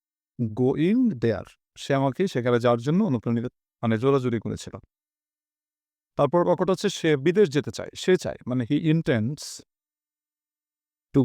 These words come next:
go abroad, সে বিদেশ যেতে চায়। চাওয়া ইন্ডিজ ইনটেন্ট, ওয়ান্টেড, ওয়ান্টেড সিনোনিম। ফর্টি ফোর, বাংলাদেশ হচ্ছে একটি নদীমাতৃক দেশ। বাংলাদেশ is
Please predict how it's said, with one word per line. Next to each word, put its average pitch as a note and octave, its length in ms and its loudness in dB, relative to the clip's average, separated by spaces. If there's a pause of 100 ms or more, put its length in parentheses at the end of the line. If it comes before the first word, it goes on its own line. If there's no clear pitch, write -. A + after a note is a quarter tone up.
(140)
go B2+ 100 6 (420)
abroad, G#2+ 320 -2 (120)
সে - 240 -6
বিদেশ A#2+ 360 2 (840)
যেতে G3 300 2 (100)
চায়। D#2 180 -4 (640)
চাওয়া C#3 240 2
ইন্ডিজ D#3 240 0 (180)
ইনটেন্ট, C3+ 440 0
ওয়ান্টেড, C3 360 0 (180)
ওয়ান্টেড C#3 360 -2
সিনোনিম। B2 300 0 (1700)
ফর্টি G3+ 260 2
ফোর, F#3+ 200 4
বাংলাদেশ F#3 480 4
হচ্ছে - 220 -4
একটি G#3 160 -2
নদীমাতৃক F3 600 2
দেশ। G#2+ 200 -10 (260)
বাংলাদেশ C3 640 0 (480)
is A#2+ 460 0